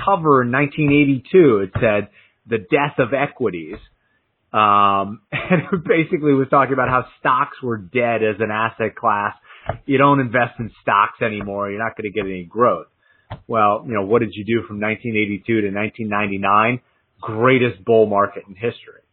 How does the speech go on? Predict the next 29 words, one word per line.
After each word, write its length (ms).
Um, 400
now, 340
I 180
wouldn't 380
expect 600
the 140
same 300
thing 220
for 80
bonds. 540
There, 320
there 140
are 120
some 200
definite 520
headwinds 480
and 140
challenges, 600
but 420
they 120
still 260
can 160
play 200
a 140
big 280
role 460
in 60
the 80
portfolio 880